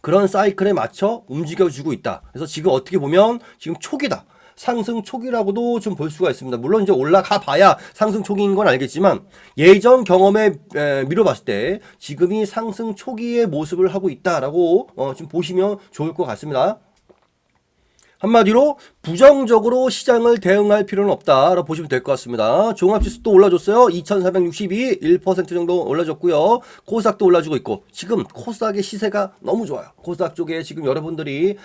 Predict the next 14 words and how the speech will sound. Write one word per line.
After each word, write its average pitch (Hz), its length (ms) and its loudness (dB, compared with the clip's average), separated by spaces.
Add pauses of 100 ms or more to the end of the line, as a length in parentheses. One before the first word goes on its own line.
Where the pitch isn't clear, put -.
(140)
많은 147 280 -2
지금 165 160 -8
매매를 165 260 0
해야 190 80 2
될 156 120 -2
텐데 180 360 0 (800)
자, 175 160 4
오늘도 214 540 6 (240)
외국인 196 580 6
기관들 190 720 2
삼천억, 214 500 -6
사천억 185 460 -4
정도 175 220 -4
매수해주면서 156 920 -2